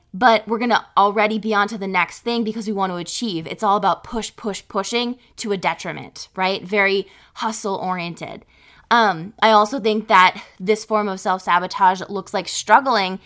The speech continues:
to find out what is aligned for us, because focusing on achieving, in this case with the hyperachiever, it's not about fulfillment.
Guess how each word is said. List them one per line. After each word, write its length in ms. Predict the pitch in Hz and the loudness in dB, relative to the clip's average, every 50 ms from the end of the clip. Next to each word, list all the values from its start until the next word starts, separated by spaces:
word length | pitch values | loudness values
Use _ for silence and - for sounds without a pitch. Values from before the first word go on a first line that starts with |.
| - - _ _ - | -18 -20 _ _ -12
to 100 | 240 220 | -12 -2
find 320 | - 208 202 208 208 214 | 2 4 4 4 4 4
out 220 | 196 190 185 - | 4 4 4 2
what 300 | 190 190 202 214 214 214 220 | -2 -2 0 0 0 0 0
is 180 | 214 214 196 | -2 -2 -2
aligned 460 | 202 190 185 180 170 160 170 196 196 - | -4 -6 -6 -2 0 0 0 -2 -4 -8
for 140 | - 190 | -6 -6
us, 340 | 160 113 - - - - - - _ - - _ _ - | -6 -6 -6 -8 -10 -12 -12 -14 _ -20 -20 _ _ -8
because 480 | 220 220 - 247 208 202 202 196 - - - _ _ - | -6 -4 -2 0 0 0 0 -2 -6 -12 -20 _ _ -2
focusing 440 | 226 220 233 254 - 233 214 208 - | -2 0 0 -2 -4 -4 -4 -2 -2
on 320 | - 185 190 190 185 185 | 0 2 2 2 2 0
achieving, 840 | - - 190 - - - 269 294 359 294 254 208 190 175 175 190 - - 247 - | -4 -8 -8 -6 -6 -4 -2 0 0 0 0 0 0 -2 -4 -6 -10 -14 -8 -4
in 160 | 202 208 208 | -2 0 0
this 220 | 208 190 190 - - | 0 -2 -4 -6 -10
case 280 | - 180 175 185 - | -8 -8 -8 -8 -8
with 140 | - 202 196 | -10 -8 -6
the 80 | - 196 | -6 -4
hyperachiever, 800 | - - 202 196 196 208 190 185 170 - - 240 226 202 208 185 - | -4 -4 -4 -4 -4 -6 -6 -6 -8 -8 -8 -8 -6 -4 -4 -4 -4
it's 180 | 202 - - 214 | -6 -6 -4 -2
not 240 | 202 - 190 196 | 0 2 2 2
about 340 | 208 - 185 196 175 - - | 2 2 2 2 2 2 0
fulfillment. 560 | - 208 185 - 220 202 196 180 160 156 151 | -6 -16 -10 -4 -2 -2 -2 -2 -4 -8 -10